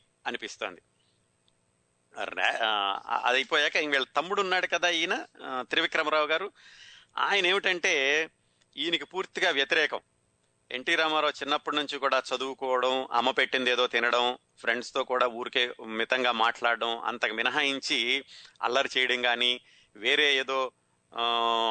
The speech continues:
అటు ఇటు సరదాగా వెళదాం, ఫ్రెండ్స్ తోటి బయటికి వెళదాం, ఇలాంటివి ఏమి ఉండే కాదు. కష్టపడడం, తండ్రికి సహాయం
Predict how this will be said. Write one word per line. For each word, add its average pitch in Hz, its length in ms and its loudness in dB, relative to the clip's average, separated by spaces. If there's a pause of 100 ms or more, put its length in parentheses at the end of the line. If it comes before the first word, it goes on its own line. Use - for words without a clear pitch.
(120)
అటు 117 140 -2
ఇటు 131 220 -2
సరదాగా 127 440 2
వెళదాం, 123 380 2
ఫ్రెండ్స్ 120 320 -4
తోటి 127 140 -4
బయటికి 123 320 0
వెళదాం, 120 220 2
ఇలాంటివి 135 360 2
ఏమి 120 100 0
ఉండే 120 140 -2
కాదు. 107 200 0 (120)
కష్టపడడం, 123 600 -2 (280)
తండ్రికి 110 280 -2
సహాయం 127 380 0